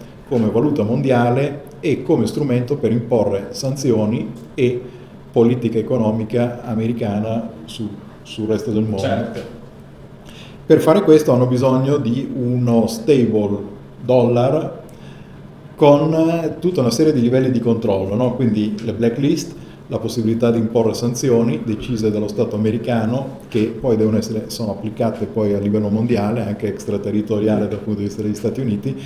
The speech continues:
Speaker 1: però sostanzialmente vogliono mantenere la possibilità che hanno di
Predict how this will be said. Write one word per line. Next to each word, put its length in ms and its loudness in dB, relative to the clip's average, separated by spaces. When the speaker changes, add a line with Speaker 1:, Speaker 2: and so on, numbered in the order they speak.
Speaker 1:
però 140 0
sostanzialmente 520 0
vogliono 460 2
mantenere 640 2
la 120 0
possibilità 580 -2
che 100 -4
hanno 260 0
di 220 0